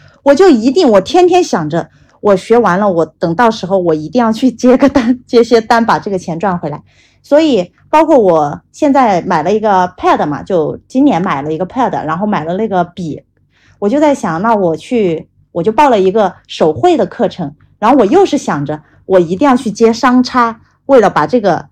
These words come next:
买这些设备、上这些课程的钱把它赚回来。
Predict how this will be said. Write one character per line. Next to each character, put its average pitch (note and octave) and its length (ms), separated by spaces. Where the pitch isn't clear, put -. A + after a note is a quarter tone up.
买 F#3 320
这 A3 120
些 B3 160
设 C4+ 280
备、 G#3 280
上 B3+ 240
这 A#3+ 100
些 B3 260
课 - 260
程 A#3+ 160
的 G3+ 80
钱 F#3+ 280
把 G#3 120
它 E3+ 120
赚 G#3+ 240
回 F3+ 120
来。 D3+ 200